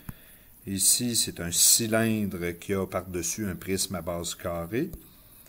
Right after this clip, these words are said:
Ici et ici, c'est des prismes dont les bases sont des pentagones et hexagones. Puis par-dessus, ben, il y a une pyramide qui a la même base. Donc, c'est ça des solides décomposables.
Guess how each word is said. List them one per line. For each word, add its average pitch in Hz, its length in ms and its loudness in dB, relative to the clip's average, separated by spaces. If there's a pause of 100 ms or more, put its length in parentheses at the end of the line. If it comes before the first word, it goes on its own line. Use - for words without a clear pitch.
(800)
Ici 131 560 4 (180)
et 110 300 2 (240)
ici, 143 560 0
c'est 113 180 -2
des 98 220 0
prismes 117 560 2
dont 98 160 0
les 95 180 0
bases 110 300 4
sont 101 240 0
des 90 140 0
pentagones 107 840 -2
et 110 260 2
hexagones. 104 680 -2 (460)
Puis 101 80 -6
par-dessus, 135 640 4
ben, 120 140 2
il 98 60 2
y 98 40 2
a - 20 2
une 95 100 -2
pyramide 117 640 0
qui - 120 -2
a 101 40 2
la 95 120 0
même 92 200 -4
base. - 400 -8
Donc, 92 220 -6
c'est - 160 0
ça 156 180 2
des 117 140 -2
solides 107 460 -2
décomposables. 98 680 -4